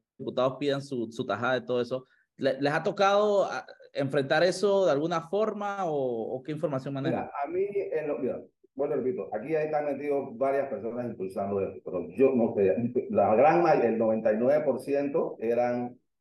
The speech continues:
Speaker 2: los productores, ¿no? Yo soy el único que estoy representando a un, a un procesador y resulta que es el primero, pueden venir otros después, porque tampoco esto es monopolio, no, esto no es monopolio, ni hay límite de licencias como en la otra.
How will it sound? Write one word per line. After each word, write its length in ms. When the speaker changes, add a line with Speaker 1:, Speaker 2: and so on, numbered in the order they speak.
Speaker 2:
los 200
productores, 920
¿no? 320
Yo 280
soy 240
el 140
único 240
que 60
estoy 120
representando 800
a 140
un, 360
a 140
un 480
procesador 920
y 340
resulta 320
que 60
es 60
el 100
primero, 380
pueden 160
venir 180
otros 200
después, 380
porque 180
tampoco 320
esto 100
es 60
monopolio, 560
no, 120
esto 140
no 180
es 60
monopolio, 680
ni 120
hay 420
límite 320
de 120
licencias 500
como 160
en 80
la 100
otra. 320